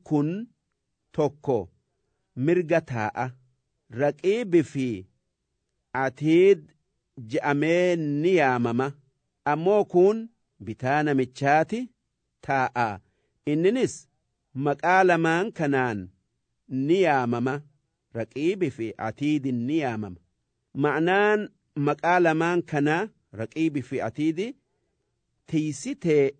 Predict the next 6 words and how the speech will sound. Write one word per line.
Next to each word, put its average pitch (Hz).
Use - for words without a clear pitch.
jechuu. 131
Haa 151
tayuu 170
dalagaan 175
isaan 170
lamaanii 156